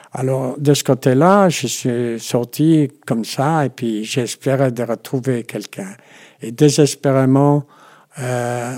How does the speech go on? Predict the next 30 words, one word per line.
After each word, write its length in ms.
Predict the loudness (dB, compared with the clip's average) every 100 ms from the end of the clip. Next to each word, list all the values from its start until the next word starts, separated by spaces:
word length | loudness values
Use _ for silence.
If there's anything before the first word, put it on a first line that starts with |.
| -10
à 100 | -6
partir 440 | -2 -2 0 -2
du 160 | 0 -2
mois 280 | -2 -2 -2
de 160 | -4
juillet, 720 | -6 -8 -6 2 4 6 6
il 60 | 4
y 60 | 0
avait 160 | -4
des 140 | -4 0
listes 500 | 2 0 -2 -8 -20 _ _ _ _
qui 120 | -6
apparaissaient 760 | -4 0 0 -2 -2 0 0 -4 -20 -20 _ _ -6
de 60 |
la 120 | -4 -2
part 320 | 0 0 0
de 120 | -2
la 180 | -2 -4
Croix-Rouge 560 | 0 0 0 -2 -4
internationale 840 | -4 -4 -4 -4 -4 -4 -2 -4 -6 _ 0
et 100 | 2
les 180 | 2
Joints. 460 | 2 0 0 -4 -14 _ _ _ _ _ _ _ _ _ _ _ _ -6
Il 60 |
y 60 | -2
avait 200 | 2 2
des 140 | 2
listes 280 | 2 2 2
de 60 | 0
survivants 800 | 0 -2 0 0 2 2 0